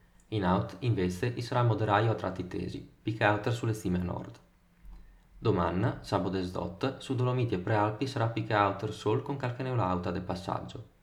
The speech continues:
I televai prealpine più basse, invece, resterà le neule con la nebbia, o neule basse di tele ore più fredde.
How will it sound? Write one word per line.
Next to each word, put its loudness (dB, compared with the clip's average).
I -2
televai 2
prealpine -2
più -2
basse, 2
invece, 0
resterà 0
le 6
neule 0
con -4
la 2
nebbia, -4
o 0
neule 4
basse 0
di -4
tele 0
ore -2
più -8
fredde. -10